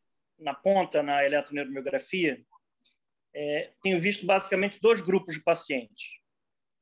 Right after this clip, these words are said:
Um, o povo que fica muito grave e respirador. Esse eu concordo com o que já foi dito aqui. Me parece polineuropatia do doente crítico,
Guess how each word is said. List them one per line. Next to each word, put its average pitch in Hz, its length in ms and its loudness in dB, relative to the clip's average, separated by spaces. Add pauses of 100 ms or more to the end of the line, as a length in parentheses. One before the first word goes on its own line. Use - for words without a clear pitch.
(140)
Um, 240 400 4 (1000)
o 196 100 0
povo 208 320 4
que 208 120 -10
fica 214 260 0
muito 220 320 4
grave 190 580 4
e 226 220 -12
respirador. 165 760 0 (960)
Esse 208 320 0
eu 220 80 2
concordo 208 400 2
com 202 60 -16
o - 20 -12
que 196 120 -10
já 196 100 0
foi 196 160 -2
dito 185 260 -6
aqui. 143 280 -6
Me 131 120 -2
parece 170 540 2
polineuropatia 180 640 0
do 156 80 -16
doente 160 320 -4
crítico, 147 420 -6